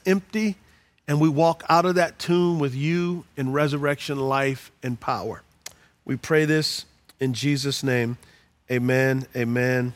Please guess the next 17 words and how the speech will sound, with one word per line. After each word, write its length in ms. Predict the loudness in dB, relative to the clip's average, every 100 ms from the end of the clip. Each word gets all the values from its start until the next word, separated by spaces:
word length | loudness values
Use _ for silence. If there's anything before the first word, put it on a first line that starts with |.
| _ -20 _ _ _ _ -2
and 100 | 4
amen. 380 | 8 8 6 2 -8 -2
So 100 | 4
I'm 80 | 6
gonna 120 | 6
read 240 | 6 4
Galatians 520 | 4 6 4 4 0 2
two 160 | 0
twenty, 460 | 2 2 6 6 4
and 320 | 4 4 4
it 180 | 2 4
reads 280 | 4 4 0
this 200 | -2 0
way. 240 | 0 0 -6 -18 -18 -2
The 100 | 4
Apostle 440 | 4 4 4 4 0
Paul 500 | 2 4 4 2